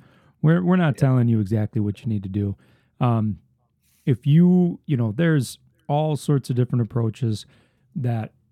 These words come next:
Speaker 1: that people take when it comes to the way that they eat. And if you want, you can probably find research that supports whatever, whatever way that is. So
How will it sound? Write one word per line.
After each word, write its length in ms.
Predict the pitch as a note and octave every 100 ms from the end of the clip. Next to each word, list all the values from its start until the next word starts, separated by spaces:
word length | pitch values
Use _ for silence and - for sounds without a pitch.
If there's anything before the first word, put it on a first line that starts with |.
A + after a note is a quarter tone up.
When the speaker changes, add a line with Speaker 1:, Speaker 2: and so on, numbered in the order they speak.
| -
Speaker 1:
that 240 | C3+ A#2
people 300 | C#3+ B2+ A#2+
take 340 | - A#2+ G#2+
when 80 | A2+
it 80 | G#2+
comes 300 | B2 G#2+ -
to 300 | - A#2 G#2+
the 100 | G#2+
way 160 | A2 G#2+
that 140 | G2+
they 80 | A2
eat. 260 | A2+ G#2+ - _ _ _ _ _ _ _ _ _ _
And 140 | D#3 C3
if 140 | -
you 80 | D3
want, 320 | C#3 D#3+ -
you 100 | C#3
can 140 | B2
probably 420 | A2+ C3+ C#3 C#3 C#3
find 300 | C3+ B2 A#2
research 480 | B2 - B2+ A2+
that 160 | - A2
supports 420 | - - A#2+ G#2+
whatever, 440 | A#2 A2 G#2+ A2 A2+ -
whatever 320 | A2 A2 G#2+
way 200 | G#2 G#2
that 200 | G#2 G2
is. 240 | F#2+ F#2+ _ _ _ _ _ _ _ _ _ _
So 380 | - C3 A#2